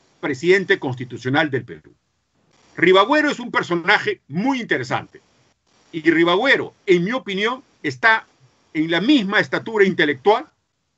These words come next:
y de convicción patriótica que Sucre y que don Simón Bolívar. El Perú le debe a él porque Ribagüero es peruano. Él, él es uno de los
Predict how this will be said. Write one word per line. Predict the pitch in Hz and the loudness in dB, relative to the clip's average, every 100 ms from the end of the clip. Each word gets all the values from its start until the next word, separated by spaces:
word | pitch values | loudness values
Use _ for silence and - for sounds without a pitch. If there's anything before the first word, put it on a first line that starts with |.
| _ _ _ _ | _ _ _ _
y | 180 165 | -2 0
de | 147 | 2
convicción | 185 170 165 - 285 247 | 2 2 -2 0 0 2
patriótica | 233 - 247 226 214 226 - _ _ _ _ | 0 0 -2 -2 -8 -10 -12 _ _ _ _
que | 131 | -8
Sucre | 127 262 180 208 - _ _ _ | 0 0 2 0 -2 _ _ _
y | 175 | -4
que | 135 151 | 0 2
don | 156 135 | 0 -2
Simón | 139 170 | 0 2
Bolívar. | 135 110 90 - _ _ _ _ - | 0 -4 -6 -10 _ _ _ _ -8
El | 135 131 | -4 2
Perú | 170 240 | 2 4
le | 220 | 6
debe | 214 226 226 | 6 6 6
a | 190 | 4
él | 220 | 2
porque | 196 147 143 | -2 -2 -2
Ribagüero | 131 143 147 165 240 269 262 _ _ - | -4 -2 0 2 2 0 -6 _ _ -2
es | 226 - | -2 0
peruano. | 208 220 175 - _ _ _ _ _ _ _ _ _ _ _ _ - | 2 4 2 0 _ _ _ _ _ _ _ _ _ _ _ _ -6
Él, | 180 220 240 _ _ _ _ _ _ _ _ - | -2 -2 -4 _ _ _ _ _ _ _ _ -4
él | 208 233 | -4 -2
es | 214 - | -6 -6
uno | 226 220 214 | -12 -6 -4
de | |
los | 165 131 | -4 -8